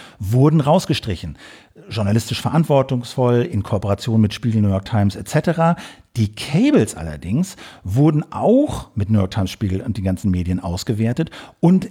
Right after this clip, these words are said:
in Teilen zunächst auch im Original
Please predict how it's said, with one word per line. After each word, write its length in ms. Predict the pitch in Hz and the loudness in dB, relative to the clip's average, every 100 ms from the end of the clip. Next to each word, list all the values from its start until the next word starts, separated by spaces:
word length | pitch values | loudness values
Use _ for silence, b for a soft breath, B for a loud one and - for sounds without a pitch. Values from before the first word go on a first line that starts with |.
| - | -6
in 300 | 135 120 107 | 0 0 -2
Teilen 960 | - 98 101 147 185 202 214 240 233 - - | -8 -4 0 0 2 4 6 4 0 -8 -16
zunächst 1000 | - 113 104 101 117 190 240 - - - | -6 0 2 4 6 6 4 0 -10 -2
auch 320 | 127 143 - | 0 0 -2
im 160 | - - | -4 -2
Original 680 | 120 104 104 101 107 101 | -2 -2 -2 0 0 -2